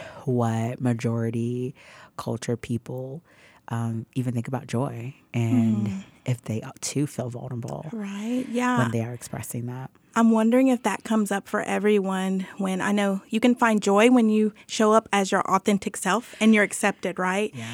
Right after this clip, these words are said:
Speaker 2: And I think no matter what your race is, what en-, ethnicity you are, like, that's universal.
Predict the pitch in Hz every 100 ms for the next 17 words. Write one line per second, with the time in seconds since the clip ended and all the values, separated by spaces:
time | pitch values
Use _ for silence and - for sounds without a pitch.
0 | 127 214 214 208 214 220 220 220 214 202
1 | 190 196 202 208 - - _ - 208 190
2 | 180 180 190 185 180 - - _ - 202
3 | - _ _ - 151 - - 208 202 202
4 | 190 196 190 170 160 165 180 165 - 156
5 | - - 180 - - 208 - 208